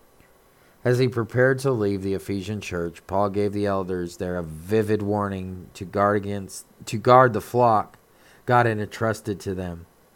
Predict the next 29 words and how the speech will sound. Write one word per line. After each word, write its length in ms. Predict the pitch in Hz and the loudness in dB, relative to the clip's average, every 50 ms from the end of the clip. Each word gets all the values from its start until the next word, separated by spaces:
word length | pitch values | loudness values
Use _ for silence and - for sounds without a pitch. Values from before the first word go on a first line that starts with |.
| - _ _ _ _ - _ _ _ _ _ _ _ _ _ _ _ _ _ - | -20 _ _ _ _ -20 _ _ _ _ _ _ _ _ _ _ _ _ _ -10
"I 80 | 92 | -6
know 160 | 95 104 107 107 | -4 -2 -2 -2
that 140 | 104 104 | 0 0
after 320 | 104 107 107 107 - - 104 | 2 0 0 0 -2 -6 -4
my 160 | 104 104 107 | -4 -2 -4
departure, 640 | 104 98 - 101 107 110 107 107 - 101 92 90 - - - - _ _ | -4 -4 -2 0 0 0 0 0 -2 -4 -4 -4 -6 -10 -20 -20 _ _
savage 520 | _ - - 127 120 117 113 117 120 107 104 | _ -8 -4 0 0 0 0 0 -4 -4 -4
wolves 320 | 104 110 110 110 101 90 | -2 0 0 0 -2 -2
will 140 | 98 98 95 | -4 -6 -6
come 260 | 95 - 104 104 101 | -4 -6 -8 -6 -4
in 380 | 107 107 104 101 98 95 92 95 - | -4 -6 -6 -6 -8 -10 -14 -14 -12
among 420 | 101 101 101 104 107 110 107 104 | -10 -6 -4 -4 -4 -4 -4 -4
you, 260 | 101 98 95 92 85 - _ _ _ _ _ _ | -4 -6 -6 -8 -10 -14 _ _ _ _ _ _
not 300 | 110 120 127 127 127 120 | 0 4 4 4 4 2
sparing 500 | - - - 151 147 147 143 135 123 110 | -2 0 4 6 6 6 6 4 2 -2
the 80 | 104 98 | -4 -6
flock. 540 | - - 123 127 123 113 107 98 - - _ _ _ _ _ _ _ _ _ _ _ _ | 0 4 6 8 8 8 6 2 -2 -12 _ _ _ _ _ _ _ _ _ _ _ _
And 160 | - 123 120 113 | -6 -4 -4 2
from 220 | 135 147 151 147 | 4 4 4 4
among 320 | 147 139 139 139 143 139 | 2 2 2 2 2 2
your 140 | 135 131 131 | 4 4 4
own 160 | 131 127 117 | 4 4 2
selves 400 | 113 - 131 127 127 117 107 92 | 0 2 4 6 6 6 4 2
men 200 | 101 113 117 110 | -2 -4 -2 0
will 160 | 110 110 107 107 | 0 0 0 2
arise 420 | 104 104 110 113 113 113 110 107 | 2 4 4 6 4 4 2 -2
speaking 420 | - _ 107 104 92 95 101 98 | -4 _ -6 -4 -4 -6 -10 -10
perverse 440 | 90 - 98 98 110 113 107 104 - | -8 -8 -4 -2 0 -2 -2 -2 -4
things 600 | - 117 113 110 110 101 98 95 87 - - - | -6 -4 -4 -4 -4 -6 -10 -12 -14 -16 -20 -20